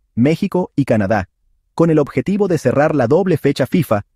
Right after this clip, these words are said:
con una victoria que estire más aún la ventaja que tiene sobre sus perseguidores. ¿Cómo llega la selección argentina versus Bolivia? El vigente campeón del mundo y bicampeón de América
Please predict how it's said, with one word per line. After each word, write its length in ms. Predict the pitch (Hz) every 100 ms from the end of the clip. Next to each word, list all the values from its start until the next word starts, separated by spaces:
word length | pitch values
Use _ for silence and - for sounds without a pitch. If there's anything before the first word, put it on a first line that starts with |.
| _
con 160 | 208 220
una 140 | 240
victoria 420 | 190 - 175 196
que 140 | - 110
estire 320 | - 160 143
más 240 | 139 -
aún 180 | 135 151
la 100 | 127
ventaja 480 | 107 101 143 151 -
que 140 | 123
tiene 260 | 113 139 139
sobre 280 | - 113 110
sus 160 | 117
perseguidores. 840 | 127 110 113 113 113 101 92 - _ _ _ _ _ _ -
¿Cómo 220 | 214 185
llega 260 | 151 180
la 100 | 156
selección 380 | 113 113 101 147
argentina 520 | 147 123 113 156 180
versus 320 | 165 120 - 104
Bolivia? 520 | 107 117 104 92 - _ _ _ _ _ _ _
El 140 | 170 170
vigente 360 | 175 214 214
campeón 380 | 147 120 127 135
del 140 | 117
mundo 340 | 104 143 139 107
y 60 |
bicampeón 420 | 104 104 101 123 131
de 80 |
América 500 | 107 117 117 - 104